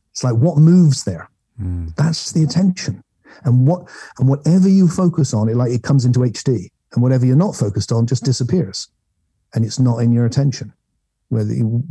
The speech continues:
Speaker 1: and, and that's in true, true of thoughts, it's true of sensation and everything. So what I will do to,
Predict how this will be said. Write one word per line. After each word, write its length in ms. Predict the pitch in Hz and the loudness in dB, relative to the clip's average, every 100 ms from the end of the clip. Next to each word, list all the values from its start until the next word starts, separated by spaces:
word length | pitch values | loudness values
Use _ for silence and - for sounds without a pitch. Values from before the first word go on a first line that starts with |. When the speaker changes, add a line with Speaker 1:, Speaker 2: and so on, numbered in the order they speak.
| 151 | -6
Speaker 1:
and, 180 | 123 113 - | -2 -2 -2
and 280 | 117 113 117 _ _ | 0 0 -2 _ _
that's 240 | - - 113 | -10 -6 -6
in 100 | 101 | -4
true, 360 | - 120 113 - | -2 -2 -2 -2
true 220 | 127 110 | -2 -2
of 60 | |
thoughts, 440 | - 143 143 143 - | -2 0 0 0 -6
it's 160 | 95 | -12
true 300 | - - 110 | -8 -4 -2
of 120 | 107 98 _ - _ _ _ _ | -2 -4 _ -20 _ _ _ _
sensation 720 | - 110 107 123 117 131 120 117 | -6 -4 -2 -2 -2 0 -2 0
and 100 | 117 | -2
everything. 300 | 117 95 - _ 101 104 _ _ _ _ - | -2 -6 -8 _ -20 -20 _ _ _ _ -14
So 500 | - 139 131 135 135 _ _ _ _ _ _ _ _ | -2 2 2 2 -2 _ _ _ _ _ _ _ _
what 220 | 139 131 | 0 2
I 120 | 151 | 2
will 120 | 180 135 | 2 4
do 180 | 131 | 2
to, 140 | 123 | 0